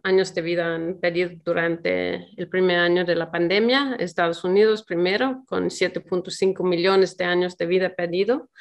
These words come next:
eh, seguido por México, Brasil, Rusia, Perú, etcétera. Bolivia también está en esta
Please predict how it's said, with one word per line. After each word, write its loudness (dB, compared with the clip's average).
eh, 4
seguido 4
por 0
México, 2
Brasil, -2
Rusia, -2
Perú, 2
etcétera. -2
Bolivia 4
también 2
está 0
en 0
esta -4